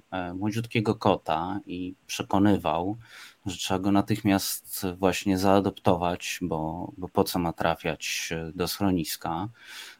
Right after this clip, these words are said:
E, przekonywał, że kocie jest w pełni zdrowe, młodziutkie, rzeczywiście taki malutki kotek na rękach mu się, e, mu się, mu się mieścił, ale tak się zastanawiam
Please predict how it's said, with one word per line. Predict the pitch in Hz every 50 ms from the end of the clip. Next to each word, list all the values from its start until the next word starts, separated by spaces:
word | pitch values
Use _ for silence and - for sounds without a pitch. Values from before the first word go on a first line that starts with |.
| _ 95
E, | 95 90 92 95 92 92 90 85
przekonywał, | - - - - - 98 98 92 85 90 87 87
że | 82 82 80 78 - _ _ _ _ _ _ _ _ _ _ _ _ _ _ _ _
kocie | - 101 92 - - - 92
jest | 80 80 78 - - - - - -
w | - - - - -
pełni | - 113 107 104 101 98 98
zdrowe, | 90 90 104 110 113 127 135 120 107 113 110 110 110 113 110 117 -
młodziutkie, | 110 107 104 101 98 110 117 120 117 - 107 107
rzeczywiście | 107 117 110 - - 117 - - 98
taki | - - - - 101
malutki | 101 101 95 - - - -
kotek | - 101 - - 87 -
na | 98 90
rękach | 90 87 85 - - -
mu | 95 90
się, | - - 92 87 87 - - - - - - - - - - - - -
e, | 107 104 104 104 101 101 101 101 101 101 -
mu | - 117 107 107 98
się, | - - - 101 95 92 92 95 -
mu | 120 113 104
się | - - 104
mieścił, | 101 95 90 85 - - - - 104 123 147 147 - _
ale | 123 123 135 160 170
tak | - - - 202 - - -
się | - - - 208
zastanawiam | 185 196 190 - - 190 196 202 202 196 196 190 190